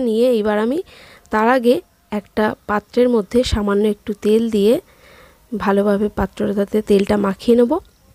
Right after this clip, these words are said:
আর এই যে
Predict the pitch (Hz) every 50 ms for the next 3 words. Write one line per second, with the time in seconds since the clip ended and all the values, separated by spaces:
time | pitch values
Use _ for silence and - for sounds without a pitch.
0 | _ _ _ _ _ _ _ _ _ _ _ _ _ _ _ _ _ _ - -
1 | 202 196 240 320 - _ _ _ _ _ _ _ _ _ _ _ _ _ _ _
2 | _ _ _ _ _ _ _ _ _ _ _ _ _ - 226 220 214 226